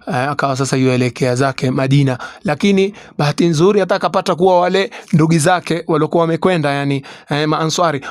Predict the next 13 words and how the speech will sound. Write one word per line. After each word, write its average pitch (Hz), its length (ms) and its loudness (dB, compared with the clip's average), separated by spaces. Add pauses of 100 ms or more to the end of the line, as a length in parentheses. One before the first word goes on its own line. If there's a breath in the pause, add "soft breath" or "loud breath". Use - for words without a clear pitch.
walikuwa 156 280 0
wengine 160 260 2
maskini 156 320 0
wamerudi 147 420 4
kuja 139 260 0
kumchukua. - 1000 -4 (480 soft breath)
Basi 131 180 -2
wakapatana 123 440 -4
naye 143 180 0
njiani, 135 460 -2 (220 loud breath)
hao 165 600 -4
wakaelekea 127 640 -2
zao, 143 280 -4